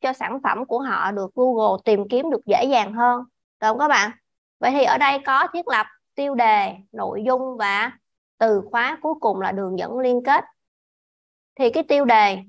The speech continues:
thông thường sản phẩm nó sẽ được liên kết với những cái trang bán hàng nào nữa các bạn? Ngoài Go Mua của mình ra. Vậy thì cái, cái cách mà mình ghi cái tên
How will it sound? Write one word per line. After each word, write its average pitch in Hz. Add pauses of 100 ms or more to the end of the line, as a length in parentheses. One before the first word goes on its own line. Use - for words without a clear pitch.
(1300)
thông 320
thường 247
sản 226
phẩm 196
nó 226
sẽ 240
được 202 (220)
liên 285
kết 320
với 359
những 240
cái 302
trang 262
bán 302
hàng 220
nào 196
nữa 190
các 311
bạn? 190 (420)
Ngoài 208
Go 240
Mua 262
của 226
mình 233
ra. 233 (2000)
Vậy 226
thì 247
cái, 294 (340)
cái 330 (100)
cách 381
mà 233
mình 220
ghi 285
cái 330 (100)
tên 294